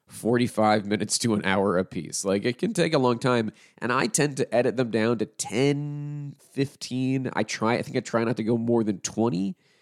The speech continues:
And you'll notice, like, we did one episode with a bunch of voters, and it was, like, two and a half hours long. That is way too long for an episode.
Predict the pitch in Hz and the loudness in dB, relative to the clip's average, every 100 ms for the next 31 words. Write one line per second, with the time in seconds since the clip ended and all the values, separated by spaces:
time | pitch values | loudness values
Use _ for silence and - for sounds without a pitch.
0 | _ _ - - 170 180 185 185 151 139 | _ _ -10 0 2 4 4 4 4 2
1 | 123 139 127 113 117 123 120 - 117 113 | 2 2 2 2 2 2 0 0 0 2
2 | 110 107 113 104 104 107 107 98 98 98 | 0 0 0 0 0 0 0 -4 -8 -8
3 | - 127 120 107 107 110 107 104 104 104 | -6 -2 0 0 0 2 2 2 0 0
4 | 117 147 123 95 95 101 95 90 90 104 | 0 -2 -2 -2 -4 -4 -2 -4 -4 -4
5 | 98 104 - 98 85 | -4 -2 0 0 0